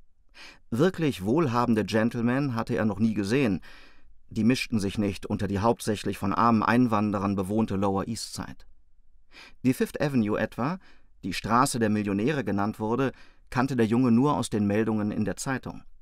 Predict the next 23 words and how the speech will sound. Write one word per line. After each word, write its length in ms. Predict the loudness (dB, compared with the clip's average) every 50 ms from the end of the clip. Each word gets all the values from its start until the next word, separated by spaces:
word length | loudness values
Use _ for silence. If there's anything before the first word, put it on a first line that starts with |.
| -20 -20 -20 -20 -20 -20 -20 -20 -20 -20 -20 -6 0
Die 160 | 2 2 4
Upper 260 | 4 2 2 0 -2
East 300 | 0 -2 -2 -4 -6 -4
Side 200 | 0 0 0 0 0
Manhattans 680 | 0 0 0 0 0 -2 -2 0 0 0 0 0 -4 -12 -16 -20 -20 -20 -12 -2
war 200 | 2 4 4 4
von 220 | 4 2 2 2 2
seinem 340 | 2 2 2 4 2 2
Leben 260 | 2 2 2 2 2 2
so 220 | 2 0 0 2
weit 200 | 2 0 0 0
entfernt 560 | -4 -6 -6 -4 -4 -2 0 0 -2 -2 -4
wie 60 | -4
der 120 | -4 -2 0
Mond, 400 | 0 0 2 2 2 2 0 -4 -10 -20 -20 -20 -20 -20 -20 -20 -20 -10 -4
der 140 | -2 -2
sich 160 | -2 -2 -4 -4
heute 260 | -2 -2 -2 -2 -2
hinter 240 | -2 -2 -2 -2 -2
den 140 | -2 0
dichten 320 | -2 -4 -6 -6 -4 -2 0
Wolken 320 | 2 2 2 0 -2 -8
verbarg 560 | -8 -8 -8 -8 -10 -12 -14 -16 -18 -20 -20